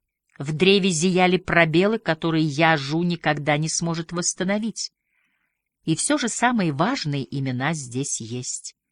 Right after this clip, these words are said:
В первую очередь имя человека, который написал дневник,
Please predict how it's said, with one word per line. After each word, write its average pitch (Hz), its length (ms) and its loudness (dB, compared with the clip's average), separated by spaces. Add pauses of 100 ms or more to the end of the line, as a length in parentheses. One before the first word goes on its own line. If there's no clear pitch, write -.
(520)
В - 180 -18
первую 311 400 8
очередь 277 560 2
имя 254 220 0
человека, 226 560 2
который 233 340 0
написал 214 520 2
дневник, 185 680 2